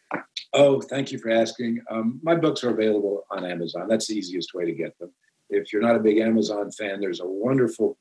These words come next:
bookstore in Berkeley called the Builder's Book Source, which also sells books. Um, we'll, we'll, we'll fill a mail order for, for a book. Um, Amazon's gonna be cheaper.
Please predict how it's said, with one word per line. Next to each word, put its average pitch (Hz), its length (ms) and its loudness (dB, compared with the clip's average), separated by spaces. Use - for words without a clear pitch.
bookstore 107 460 0
in 90 120 -6
Berkeley 101 340 0
called 92 260 -4
the 85 40 -2
Builder's 104 420 2
Book 104 200 -6
Source, - 680 -2
which - 180 -10
also 117 480 2
sells 101 540 -4
books. - 480 -8
Um, 82 240 -10
we'll, 104 220 0
we'll, 107 200 2
we'll 101 160 0
fill 120 180 2
a 101 40 2
mail 98 280 0
order 104 400 2
for, 98 260 -6
for 98 140 -2
a - 60 -8
book. 104 280 0
Um, 82 180 -16
Amazon's 107 380 2
gonna 87 140 -4
be 85 100 -4
cheaper. 85 400 -10